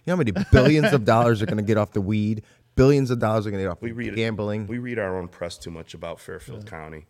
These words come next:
Speaker 1: Yeah.
Speaker 2: I got news for you. That's, like, a small part of Connecticut, <laughs> and it's really
Speaker 1: Yeah,
Speaker 2: more New
Speaker 1: that's,
Speaker 2: York than
Speaker 1: that's, that,
Speaker 2: Connecticut.
Speaker 1: those are, like, the one percenters.
Speaker 2: Yeah, so,
Speaker 3: Right.
Speaker 2: yeah. No, I
Speaker 1: That's
Speaker 2: agree.
Speaker 1: why you live there.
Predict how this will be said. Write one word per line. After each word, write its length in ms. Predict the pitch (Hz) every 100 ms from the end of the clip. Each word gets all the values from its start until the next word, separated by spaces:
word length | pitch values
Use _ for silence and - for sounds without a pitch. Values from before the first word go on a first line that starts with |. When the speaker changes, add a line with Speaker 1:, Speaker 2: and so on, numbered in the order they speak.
| _
Speaker 1:
Yeah. 220 | 90 80 -
Speaker 2:
I 60 | 131
got 140 | 117
news 180 | 101 98
for 200 | - 85
you. 60 | 82
That's, 180 | 92 -
like, 120 | 92
a 60 |
small 340 | 85 - 87 82
part 240 | - 90
of 60 | 90
Connecticut, 500 | 87 90 90 82 - - -
<laughs> 200 | - -
and 80 | 90
it's 140 | 90
really 320 | 101 95 87
Speaker 1:
Yeah, 220 | 117 107 95
Speaker 2:
more 120 | 101
New 140 | 98
Speaker 1:
that's, 100 | 104 98
Speaker 2:
York 180 | 104
than 100 | 123
Speaker 1:
that's, 100 | 120
that, 40 | 101
Speaker 2:
Connecticut. 360 | 98 107 123
Speaker 1:
those 160 | 117 110
are, 20 |
like, 160 | 101 95
the 100 | 92
one 220 | 92 95
percenters. 460 | - 82 98 85 214
Speaker 2:
Yeah, 300 | 117 - 80
so, 180 | - -
Speaker 3:
Right. 200 | 113 107 - _
Speaker 2:
yeah. 140 | 82 87 - _ _ _ _ _ _ -
No, 100 | 95
I 20 |
Speaker 1:
That's 180 | 104 -
Speaker 2:
agree. 60 | 113
Speaker 1:
why 60 |
you 180 | 101 92
live 200 | 92 87
there. 280 | 90 90